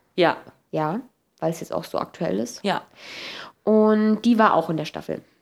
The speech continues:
Speaker 1: Ah.
Speaker 2: Ja. Die war nochmal Teilnehmerin. Und da gab's so einen Abgang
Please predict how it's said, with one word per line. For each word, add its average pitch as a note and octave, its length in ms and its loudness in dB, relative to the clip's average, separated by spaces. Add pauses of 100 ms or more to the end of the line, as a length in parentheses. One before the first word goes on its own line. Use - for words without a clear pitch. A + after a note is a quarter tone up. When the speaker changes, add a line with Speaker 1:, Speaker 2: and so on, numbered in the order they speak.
(420)
Speaker 1:
Ah. E4+ 240 6 (460)
Speaker 2:
Ja. - 140 -4 (800)
Die F3 100 -4
war F3+ 120 2
nochmal E3+ 220 2
Teilnehmerin. C#4+ 720 4 (720)
Und A3 340 4
da G#3 80 6
gab's A3+ 320 2
so A#3 60 0
einen A3+ 120 2
Abgang C#4+ 520 2